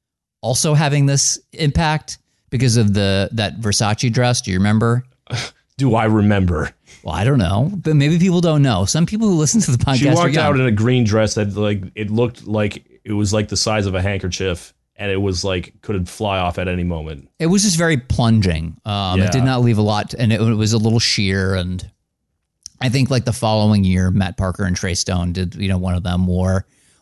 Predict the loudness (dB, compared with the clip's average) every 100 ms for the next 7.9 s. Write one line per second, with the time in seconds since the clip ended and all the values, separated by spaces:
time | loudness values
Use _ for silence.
0 | -6 0 2 2 0 0 0 0 0 0
1 | -2 -10 -8 -2 0 2 0 2 2 2
2 | 2 2 0 -2 -2 -2 0 0 2 4
3 | 2 2 0 -2 -2 0 0 0 0 0
4 | -2 -4 -2 -4 -6 -16 _ _ _ _
5 | _ _ -6 -2 0 2 2 2 4 4
6 | 4 4 2 0 -4 _ _ _ _ _
7 | _ -6 -6 -2 -2 0 0 0 -4